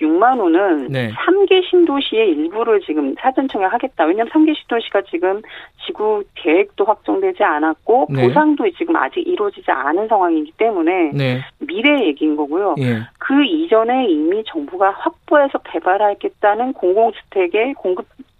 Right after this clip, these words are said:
Speaker 1: 저기, 주택이 있습니다.
Speaker 2: 네.
Speaker 1: 그게 이제 올 하반기에도 나오는 본청약이 되는 주택들이 위례도 있고
Speaker 2: 네.
Speaker 1: 또 뭐 판교도 있고 과천 지식정보타운 등등에서 십팔만 호를 이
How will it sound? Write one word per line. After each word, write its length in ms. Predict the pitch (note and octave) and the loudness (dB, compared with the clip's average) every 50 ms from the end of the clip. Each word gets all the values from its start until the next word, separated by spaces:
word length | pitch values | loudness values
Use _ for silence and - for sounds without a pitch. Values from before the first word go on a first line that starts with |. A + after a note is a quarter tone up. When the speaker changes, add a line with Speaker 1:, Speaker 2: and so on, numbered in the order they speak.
| _ _ - - - - | _ _ -20 -20 -18 -12
Speaker 1:
저기, 200 | - - - E3 - | -10 -10 -10 -8 -10
주택이 400 | - - - B3 B3+ - C4 - | -8 -6 -4 -4 -2 -2 -4 -8
있습니다. 600 | - - - F#3 E3 D3 C#3 - F#3+ G3 F3 D3 | -8 -8 -6 -6 -4 -2 0 0 0 2 2 2
Speaker 2:
네. 200 | C#3 C#3 C3 B2+ | 2 2 2 2
Speaker 1:
그게 180 | E3 G#3 G3 | 2 2 0
이제 360 | F3 D3+ - F#3 G3+ G#3+ B3 C#4+ _ - - - - - - - - | 0 2 0 0 0 0 -2 -4 _ -16 -20 -20 -20 -20 -14 -4 0
올 200 | E3+ F#3 G3 G#3+ | 2 2 2 2
하반기에도 540 | A3+ C4 C4 C4+ B3+ B3 A3+ G#3+ G3 - F#3+ | 0 0 2 2 0 0 0 0 0 2 2
나오는 460 | D#3 C3 B2+ C3+ C#3 D#3 F3 G3 G#3 | 2 2 2 0 0 0 -2 -2 -4
본청약이 680 | - - F3+ F3 F3 - A#3+ A3 G3+ F3+ E3+ D#3+ E3+ D#3+ | -4 -2 -2 -2 0 0 0 2 2 2 0 0 -4 -6
되는 340 | - E3 D3+ D#3 D#3 D#3 D3+ | -6 -4 -2 -2 -2 -2 -4
주택들이 480 | - - - - D#3 - - D#3 D#3+ D#3+ C#3 C#3 | -6 -10 -10 -10 -10 -6 -4 -2 -2 -2 -4 -4
위례도 420 | D#3 F3 G3 A3+ A3 A3 G#3+ G3+ | -4 -2 2 2 2 2 2 -2
있고 500 | E3+ C#3 _ - - - E3 F#3 A#3 D4 E4 | -4 -4 _ -6 -2 2 2 2 2 0 0
Speaker 2:
네. 400 | D3 C#3 C3+ C3 A#2+ C3 E3+ A#3+ | 0 0 2 2 2 2 0 0
Speaker 1:
또 80 | D4+ E4+ | 2 2
뭐 140 | D#4+ D#4 - | 0 0 0
판교도 640 | - - D#4 D4 E4 D#4+ - C4+ C4 C4 - G#3+ | -2 -2 2 4 4 4 4 0 -4 -2 -2 -2
있고 360 | F3+ E3+ _ _ - F#4+ G4 | -2 -2 _ _ -2 -2 0
과천 520 | - - - - - _ - - G#3 G3+ F#3 | -2 -4 -8 -8 -8 _ -6 -4 -4 -4 -4
지식정보타운 920 | - - - - - - F3+ F3 E3+ E3 E3+ - - F#3+ F3 F3+ G3+ A3+ B3+ - - - - _ - - | -8 -10 -12 -12 -6 -4 -2 -2 0 -2 -4 -4 -2 0 0 0 0 -4 -10 -16 -20 -20 -20 _ -10 -6
등등에서 600 | F#3 F#3+ F#3 A#3 A#3+ A#3+ A3+ A3 - A3+ G#3+ - - | -4 -4 -2 -2 -2 -2 -2 -2 0 -2 -2 -2 -4
십팔만 680 | - - - - - - A4 G#4+ G#4+ G#4 G4 F#4+ F4+ | -6 -10 -10 -8 -4 -2 0 2 2 2 2 4 4
호를 440 | E4+ B3+ A3+ A3 A3 A#3 B3 B3+ - _ | 2 2 2 0 0 0 0 -2 -4 _
이 240 | - F4 E4+ F4+ | -8 -8 -8 -8